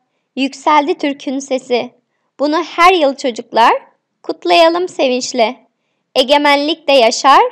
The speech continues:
hep verirsek el ele. Sabri Cemil Yalkut.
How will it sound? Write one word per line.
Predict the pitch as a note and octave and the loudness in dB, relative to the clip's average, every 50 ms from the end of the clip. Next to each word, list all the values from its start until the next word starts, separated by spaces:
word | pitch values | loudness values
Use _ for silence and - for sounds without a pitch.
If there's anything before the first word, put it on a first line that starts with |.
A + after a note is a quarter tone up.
| - _ _ _ _ _ | -6 _ _ _ _ _
hep | _ - F4+ G4+ G#4+ - _ - | _ -4 -2 -2 -2 -4 _ -4
verirsek | D4 D4+ C4 C4+ C#4+ C#4 C#4 - - D4 D#4 - - - | -2 -2 -2 -2 -4 -6 -6 -4 -4 -4 -4 -6 -6 -4
el | B3+ A#3+ A3+ | -4 -2 -2
ele. | - G#3+ F#3+ G3 F#3+ - A3+ - _ _ _ _ _ _ _ _ _ _ | -2 -4 -4 -4 -4 -6 -8 -12 _ _ _ _ _ _ _ _ _ _
Sabri | - - - B3+ B3 A#3 A3 G#3 G#3 G#3 | -16 -8 -4 -2 -2 -2 -2 -6 -10 -8
Cemil | A3 B3 B3+ C4 E4 G4 G#4 - _ _ - | -8 -8 -6 -8 -8 -10 -12 -14 _ _ -2
Yalkut. | C4 B3 A#3+ - - - - - | 2 2 2 2 0 -6 -16 -20